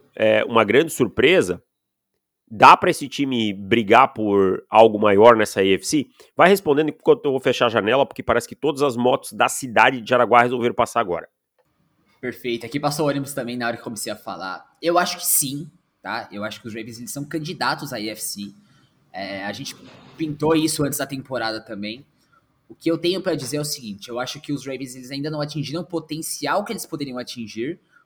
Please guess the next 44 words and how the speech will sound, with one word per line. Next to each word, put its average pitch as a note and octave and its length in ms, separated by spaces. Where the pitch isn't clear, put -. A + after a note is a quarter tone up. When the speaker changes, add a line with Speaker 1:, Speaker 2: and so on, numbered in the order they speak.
Speaker 2:
muito D3+ 200
por E3 140
conta D#3+ 220
dessa D3+ 200
adaptação D3 560
ofensiva D3+ 540
que D3 80
estão C#3+ 160
tendo C3 220
que - 80
fazer. C#3+ 420
É, A2 560
dezembro F#3 480
e - 20
janeiro F3+ 320
são G3 160
outras F3+ 280
coisas, C#3 400
eu D3+ 100
acho D3+ 160
que - 80
sim, A2 260
dá C3+ 160
pra D3 140
brigar, B2 540
mas A2+ 180
é B2 40
o B2 40
que - 80
você D3 80
falou, D3+ 340
não G2+ 280
dá, A#2 340
na C#3+ 200
atual E3 400
fase D3+ 300
não, G#2+ 220
esse - 100
time C3+ 200
precisa D#3 240
Speaker 1:
É. - 60
Speaker 2:
corrigir C3+ 300
algumas D3 280
coisas. - 400